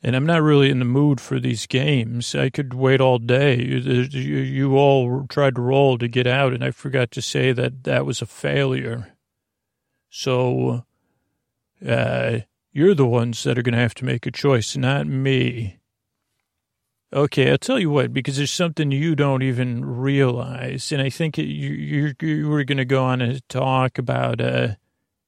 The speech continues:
maybe making this into our own world and some utopia. And to, to, to, just so you know, there's other people trying to get in here, and even you wouldn't stand a chance against them. They're searching other parts of the theme park.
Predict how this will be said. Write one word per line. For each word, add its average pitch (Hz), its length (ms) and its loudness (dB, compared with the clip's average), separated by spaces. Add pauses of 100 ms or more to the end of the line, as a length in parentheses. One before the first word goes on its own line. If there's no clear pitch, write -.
(180)
maybe 139 320 0
making 131 440 2
this 131 220 0
into 131 300 -2
our 123 160 6
own 127 260 2
world 127 720 4
and 123 180 -4
some 131 240 -2
utopia. 123 1200 0 (1160)
And 131 320 2
to, 143 180 0 (120)
to, 147 200 -4 (120)
to, 156 180 -4 (160)
just 165 240 0
so 165 80 -2
you 143 80 0
know, 160 180 0
there's 135 220 0
other 151 240 2
people 147 280 -2
trying 139 240 0
to 117 60 0
get 113 220 0
in 151 220 0
here, 120 420 -4
and 123 400 -2
even 151 360 0
you 156 160 -2
wouldn't 127 280 0
stand 123 280 -2
a 117 40 -6
chance 120 440 -4
against 120 280 -4
them. 127 160 -2
They're 139 100 0
searching 139 560 -2
other 131 220 0
parts 135 340 -2
of 139 80 -4
the 117 140 -4
theme 156 360 -2
park. 127 680 -8